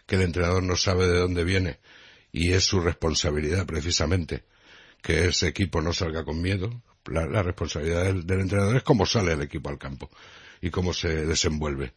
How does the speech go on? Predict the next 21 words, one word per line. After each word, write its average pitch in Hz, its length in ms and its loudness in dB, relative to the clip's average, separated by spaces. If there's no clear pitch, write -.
Pues 85 160 2
yo 87 160 2
los 95 200 4
he 98 40 2
visto 95 320 2
jugar 92 320 2
contra 90 240 0
el 85 80 0
Celta 90 540 0
ese 90 200 -2
partido, 98 440 2
en 113 60 0
el 92 60 0
momento 95 300 2
que 95 60 2
les 95 120 2
meten 95 280 0
el 98 80 0
gol, 107 240 2
irse 101 320 0
arriba 107 440 -2